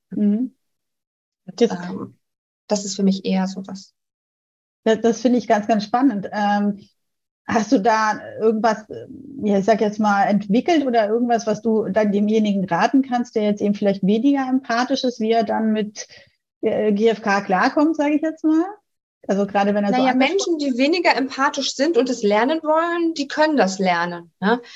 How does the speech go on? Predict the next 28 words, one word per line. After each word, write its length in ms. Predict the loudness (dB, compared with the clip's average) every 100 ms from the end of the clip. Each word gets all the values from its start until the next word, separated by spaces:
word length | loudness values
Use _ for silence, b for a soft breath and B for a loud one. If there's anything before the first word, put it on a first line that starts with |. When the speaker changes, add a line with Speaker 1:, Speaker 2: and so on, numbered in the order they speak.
| B B
Speaker 2:
Äh, 80 | -2
die 80 | -2
Frage 380 | 0 2 2 -2
ist, 220 | -8 -4
wie 160 | 0 0
mache 240 | 0 -2
ich 80 | -6
das, 200 | -6 -2
wenn 120 | 0
ich 160 | 0 -2
auf 80 |
jemanden 300 | 0 0 0
treffe, 320 | 0 -2 0 0
der 340 | 2 0 -2
weniger 340 | -2 0 2 2
empathisch 500 | 0 0 -2 -2 -4
ist 220 | -6 -2
und 280 | -2 -2 -6 _ _ _ _ _ _ -2
der 120 | 0
nicht 180 | 2 0
daran 200 | -2 -4
arbeiten 460 | -4 -4 -6 -10
will? 140 | -14 -18 _ _ _
Speaker 1:
Mhm. 180 | 0 2
Speaker 2:
Ja? 200 | 0 -2 _ B B B B -2
Dann 200 | 0 2
würde 140 | 0
ich, 260 | -2 -6